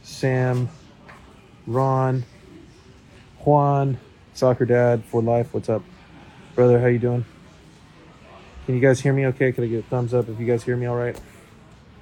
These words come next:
Um, Daisy, Tommy. Yeah, I just wanted to hop on here for a minute or two and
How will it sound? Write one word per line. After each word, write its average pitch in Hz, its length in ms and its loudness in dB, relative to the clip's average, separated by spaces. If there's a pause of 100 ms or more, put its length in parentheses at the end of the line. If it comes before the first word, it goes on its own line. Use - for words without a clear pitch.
(1600)
Um, 113 680 -6
Daisy, 127 520 2 (1900)
Tommy. 139 420 2 (480)
Yeah, 127 260 6
I 147 60 8
just 143 200 -2
wanted 135 260 2
to 120 600 2 (520)
hop 147 180 2
on 139 140 4
here 135 140 2
for 139 140 0
a 131 40 2
minute 135 260 2
or 131 60 0
two 139 360 2
and 117 180 0